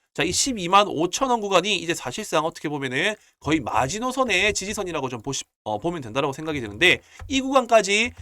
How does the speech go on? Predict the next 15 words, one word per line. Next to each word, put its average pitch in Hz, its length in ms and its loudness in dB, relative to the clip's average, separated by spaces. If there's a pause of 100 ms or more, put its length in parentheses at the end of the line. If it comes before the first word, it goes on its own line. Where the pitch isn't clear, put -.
주가가 208 520 6
밀린다라면 160 680 0
여기에서 208 520 2
기술적 180 380 -8
반등이 139 540 -2
대략적으로 135 540 -4
한 135 140 -6
번 143 120 0
더 196 240 6 (160)
십오만 165 600 -4
원까지 135 280 -4
나올 131 180 -2
가능성이 135 380 -10
높기 113 220 -12
때문에 147 420 -2